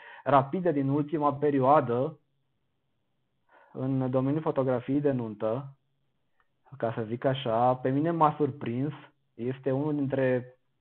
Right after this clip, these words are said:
prietenii mei, prietenii mei cei mai buni din domeniu și chiar aș vrea să ascultați povestea lui. Uite, îl văd acum că zâmbește,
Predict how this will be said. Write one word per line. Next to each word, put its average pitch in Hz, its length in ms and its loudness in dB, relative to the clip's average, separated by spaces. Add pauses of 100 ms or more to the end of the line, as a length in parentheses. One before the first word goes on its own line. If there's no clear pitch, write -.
prietenii 139 420 0
mei, 135 380 -4
prietenii 139 340 -2
mei 135 140 -2
cei 139 160 -4
mai 135 160 0
buni 127 240 -2
din 131 200 -2
domeniu 120 680 -4 (1400)
și 160 420 2 (1500)
chiar 165 220 8
aș 151 140 6
vrea 147 320 2
să 147 60 0
ascultați 131 920 2
povestea 120 600 -4
lui. 113 380 -4 (540)
Uite, 123 220 -8
îl 120 80 -2
văd 131 160 0
acum 135 400 0
că 117 460 -2 (200)
zâmbește, 127 840 -2